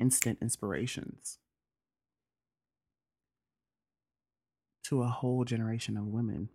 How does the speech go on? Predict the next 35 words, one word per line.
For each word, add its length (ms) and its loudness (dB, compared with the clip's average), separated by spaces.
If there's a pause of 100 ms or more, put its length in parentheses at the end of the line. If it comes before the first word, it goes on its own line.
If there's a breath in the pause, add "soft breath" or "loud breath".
(960)
that 160 -4
followed 320 -4
behind 380 0
them, 120 0
whether 240 -2
it 120 -8
was 280 -4 (720 soft breath)
musicians 680 4
that 280 -12
picked 220 -6
up 220 -2
a 60 -6
guitar 480 -6
because 380 -2
of 80 -2
Alanis 560 0
Morissette 520 -2
and, 280 -2
and 120 0
a 60 0
pen, 480 2 (640 soft breath)
women 320 2
who 400 -2 (760)
went 240 0
for 80 -6
the 80 -2
natural 400 -4
look 180 -2 (340)
because 240 -2
of 80 -6
S 220 -2
Z 80 -4
A, 100 -2 (600)
decided 460 -6
to 440 -2